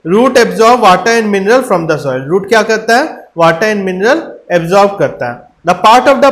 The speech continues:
plant that grow above the ground is called shoot। ऐसा पार्ट जो ग्राउंड के ऊपर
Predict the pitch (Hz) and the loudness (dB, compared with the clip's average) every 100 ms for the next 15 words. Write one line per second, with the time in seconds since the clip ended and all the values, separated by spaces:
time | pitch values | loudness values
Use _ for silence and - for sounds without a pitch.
0 | 277 208 226 233 202 214 196 170 214 254 | 2 2 2 2 0 0 -2 0 2 2
1 | 185 175 196 208 233 202 180 214 214 190 | 2 0 2 2 0 0 0 0 0 -4
2 | - 214 302 311 - _ _ _ - 151 | -2 0 0 -2 -12 _ _ _ -8 -6
3 | - - - 170 180 262 254 214 247 214 | -8 -18 -4 0 2 0 2 4 4 2
4 | 247 185 175 202 208 233 175 - - 254 | -2 2 2 2 0 -2 -2 -6 0 0